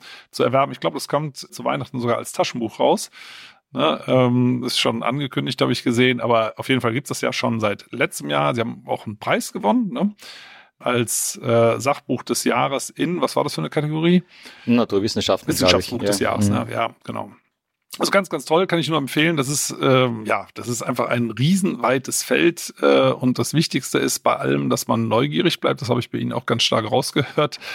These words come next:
Speaker 1: Finde ich übrigens auch sehr schön. Na, ich würd mal sagen, jeder dritte Satz war, „Das weiß man noch nicht so genau.“ Das ist ja das Schöne, ne? Man hat die Vögel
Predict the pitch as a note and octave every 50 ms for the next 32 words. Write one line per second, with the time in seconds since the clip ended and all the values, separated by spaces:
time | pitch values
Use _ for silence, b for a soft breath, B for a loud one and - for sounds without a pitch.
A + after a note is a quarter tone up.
0 | B B - D3 E3 D#3+ D3+ D#3+ D3+ C#3 - C3 E3+ C#3+ D#3 C3 - - D3 D3
1 | E3 D3+ B B B B B B B B _ - - - _ _ A#2 A2+ C#3+ D3+
2 | - C#3+ C3+ B2+ A#2 B2+ A#2+ B2 B2 C3+ C3+ C3 A2+ A#2 B2+ A#2+ B2 A#2 - -
3 | B2+ C3 B2+ C3 C#3 - - A2+ A#2 A#2 B2+ C3 B2+ A#2 A2+ - - - - C3
4 | E3 D#3+ D#3+ C3+ B2+ A#2+ B2 A2+ - - C3+ B2 B2 C3 C3 C3+ D3+ F3+ G#3 B
5 | B B B B B B B B B B B - C#3+ B2+ - - - F3 - -
6 | C#3+ A2+ A2 A2 - - - C3+ A2 G2+ G2 G#2 A2+ B2+ C#3 C#3 B2 A#2+ A#2 A#2+
7 | C3+ - - - - - - B2+ - - - C#3 C#3+ C3+ C3+ B2+ -